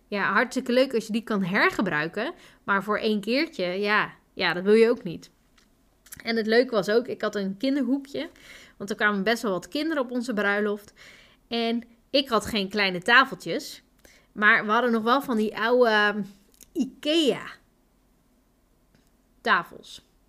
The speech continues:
Nee, die heb ik, denk ik, gehaald.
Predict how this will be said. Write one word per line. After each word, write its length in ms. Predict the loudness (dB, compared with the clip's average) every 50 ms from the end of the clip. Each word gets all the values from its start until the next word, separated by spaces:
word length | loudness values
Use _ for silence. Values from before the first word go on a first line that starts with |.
| _ _ _
Nee, 240 | -4 0 0 0 0
die 100 | 0 -2
heb 100 | -2 -2
ik, 280 | -4 -4 -6 -12 -20 _ _ _ _ _ _ _ _ _ _ _ _ _
denk 220 | -6 -4 -4 -4
ik, 140 | -6 -10 -14
gehaald. 760 | -12 -10 -8 -6 -2 0 0 0 0 -4 -8 -10 -12 -14